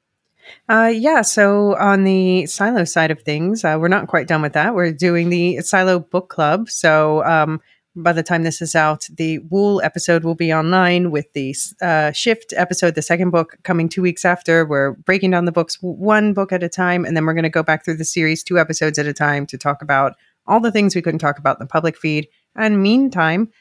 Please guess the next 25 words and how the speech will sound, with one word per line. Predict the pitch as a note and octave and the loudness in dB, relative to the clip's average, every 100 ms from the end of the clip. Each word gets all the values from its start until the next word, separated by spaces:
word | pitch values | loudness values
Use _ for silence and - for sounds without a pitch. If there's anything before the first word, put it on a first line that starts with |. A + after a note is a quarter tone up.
| _ | _
uh, | E3 D#3+ | -2 0
Luke | E3+ A#3+ | 2 0
and | G#3+ F3 | 0 2
I | D#3 D#3+ - | 2 0 0
are | E3 D#3 | 0 0
on | D#3+ D#3 | -2 -2
the | D#3+ D#3+ D#3+ D#3 D3+ | -4 -2 -2 -4 -4
public | G3 G3 F3 | -2 -2 -2
Wool | D#3+ D3 | -2 -4
Shift | - C3+ | -6 -6
Dust | C#3+ C3 - | -6 -6 -8
feed | D3+ D#3 F#3 _ _ - | -6 -4 -6 _ _ -4
talking | F3 E3+ F#3 E3+ | -2 -2 -4 -6
about, | - D#3 D3 D3 D#3 - | -6 -2 0 2 0 -6
uh, | - E3 | -4 -4
Dune. | D3+ D#3 F#3+ A3 B2+ C3+ _ _ - | -4 -4 -2 0 -2 -6 _ _ -8
So | - D3+ D3+ | -2 0 0
we're | D3+ | -2
diving | D3+ D#3 E3 E3 | 0 0 0 0
into | D#3+ D#3+ - E3+ D#3+ D3+ D#3 D#3 - | 0 -2 -2 -4 -2 -2 -2 -4 -6
the | D#3 | -12
book | D3 G3+ - | -6 -6 -4
Dune | - A3+ D4 E4 - _ _ | -2 0 2 -2 -8 _ _
and | G3 G3 F#3+ G3 - _ _ | 0 2 2 0 -2 _ _
into | F#3+ G3 - G3 F#3 | 0 0 0 0 2